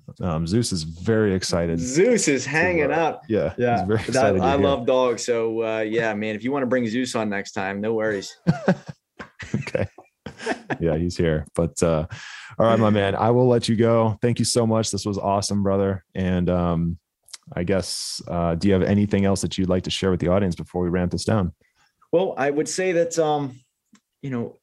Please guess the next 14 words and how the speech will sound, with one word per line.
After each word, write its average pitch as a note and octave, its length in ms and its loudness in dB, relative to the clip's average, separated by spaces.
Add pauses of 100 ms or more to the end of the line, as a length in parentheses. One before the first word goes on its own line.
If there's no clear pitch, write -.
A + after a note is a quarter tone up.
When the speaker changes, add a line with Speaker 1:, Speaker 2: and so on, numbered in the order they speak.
(240)
Speaker 2:
articulate D3+ 540 -2
your A#2+ 160 0
life G2 400 -4 (260)
as A#2+ 120 -4
much B2+ 240 -2
as A2 100 -6
you A2 80 -4
possibly G#2 560 -4
can. F#2+ 420 -4 (280)
Write C3 200 2
down C3 300 2
where A#2 140 2
you G#2+ 200 2
were, F#2+ 320 -4